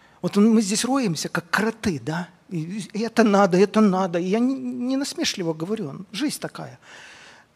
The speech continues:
Но мы не видим большой картины, мы не видим вообще панораму всех событий. Тем более мы не знаем, что будет завтра, что будет через... Мы же ничего не знаем.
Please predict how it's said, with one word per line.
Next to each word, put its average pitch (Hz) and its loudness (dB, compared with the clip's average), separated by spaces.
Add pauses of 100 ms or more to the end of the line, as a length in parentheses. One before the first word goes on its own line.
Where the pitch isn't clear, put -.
(260)
Но 185 4
мы 202 4
не 277 8
видим 269 6
большой 214 4
картины, 226 -4
мы 165 0
не 247 2
видим 247 2
вообще 196 4
панораму 202 2 (1040)
всех - 4
событий. 220 0
Тем 277 4
более 302 10
мы 262 2
не 254 2
знаем, 254 -2
что - -6
будет 226 -2
завтра, 165 0
что - -8
будет 202 -6
через... 226 -4
Мы 220 -2
же 233 -6
ничего - -8
не 202 -4
знаем. 196 -10